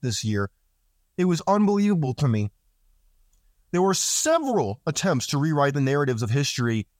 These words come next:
right in front of our very faces. In fact, they would even downplay certain wars like World War One, World War Two in importance. Having long-term, not just short, but long-term implications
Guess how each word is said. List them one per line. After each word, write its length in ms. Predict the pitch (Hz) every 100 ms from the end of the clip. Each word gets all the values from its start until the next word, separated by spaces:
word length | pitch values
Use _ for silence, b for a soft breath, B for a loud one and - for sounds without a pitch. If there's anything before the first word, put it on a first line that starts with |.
| -
right 160 | 147
in 140 | 185 147
front 160 | 175
of 80 | 156
our 100 | 139
very 220 | 147 131
faces. 680 | 110 160 180 - 113 110 - _ _ _ _ _ _ _ _ _ _ _ _ _ _ _ -
In 140 | 185
fact, 380 | 151 220 214 202 _
they 120 | 175 185
would 120 | 185
even 280 | 190 185 143
downplay 520 | 175 185 165 185 160
certain 460 | - 175 170 135
wars 480 | 131 170 190 127 117
like 140 | 135 123
World 240 | 139 147
War 160 | 139 139
One, 380 | 139 143 135
World 220 | 131 139 131
War 140 | 135
Two 280 | 120 143 139
in 60 |
importance. 800 | 131 127 - 147 143 120 120 - _ _ _ _ _ _ _ _ _ _ -
Having 360 | 165 170 160 156
long-term, 1040 | 196 247 240 233 220 185 147 151 127 120
not 240 | 151 180 196
just 220 | 180 160
short, 380 | - 151 135 139
but 80 |
long-term 460 | 147 151 160 - 156
implications 920 | 147 143 131 143 156 139 131 131 123